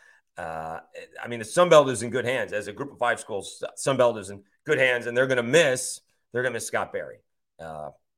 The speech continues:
what a career! What was it? Twelve years or so as an assistant, fourteen as the head coach, um, was part of the staff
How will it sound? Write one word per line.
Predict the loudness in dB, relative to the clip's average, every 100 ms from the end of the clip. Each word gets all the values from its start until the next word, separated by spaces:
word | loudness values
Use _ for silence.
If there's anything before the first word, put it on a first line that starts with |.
| _ _ _
what | -4 2 4
a |
career! | 2 0 0 0
What | 0 -4
was | -8
it? | -18 _ _ _ _ _ _ _ _ _ _ _ -8
Twelve | 4 4 6
years | 2 -2 -2
or |
so | -2 2 2
as | 2
an | -4
assistant, | -8 -8 -6 -8 -12
fourteen | -4 0 0 -2 -8 -4
as | -4
the | 0
head | 0 2
coach, | 4 4 2 -6 -18 _ _ _ _
um, | -18 -16 -16 -18
was | -20
part | 2 6 6
of |
the | 4
staff | -2 2 4 2 -2